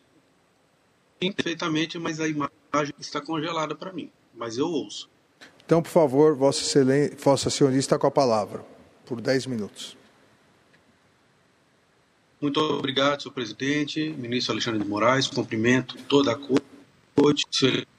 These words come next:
Speaker 1: senhores ministros, excelentíssima ministra Carmen Lúcia, excelentíssimo senhor procurador, ex-procurador-geral eleitoral, doutor Paulo Gonet,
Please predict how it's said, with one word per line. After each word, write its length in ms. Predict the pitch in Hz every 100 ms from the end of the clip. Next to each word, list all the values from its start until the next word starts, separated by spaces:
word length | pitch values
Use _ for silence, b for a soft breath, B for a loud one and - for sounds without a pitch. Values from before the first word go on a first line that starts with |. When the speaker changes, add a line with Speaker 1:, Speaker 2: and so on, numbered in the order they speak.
| -
Speaker 1:
senhores 320 | - 123 110
ministros, 1160 | 107 107 117 143 139 135 - - _ - 147 143
excelentíssima 600 | 135 127 113 135 120 117
ministra 540 | 107 104 123 120 - 113
Carmen 340 | 117 117 113
Lúcia, 520 | 110 143 143 147 143 - _ _ - B B
excelentíssimo 640 | - 147 135 131 151 156
senhor 240 | 139 151 139
procurador, 800 | 143 139 131 120 113 127 135 135 - _ _ _ _ _ _ -
ex-procurador-geral 800 | - 156 143 143 139 120 123 123
eleitoral, 640 | 120 _ _ 120 117 117
doutor 160 | 120
Paulo 200 | 110 110
Gonet, 440 | 110 113 117 135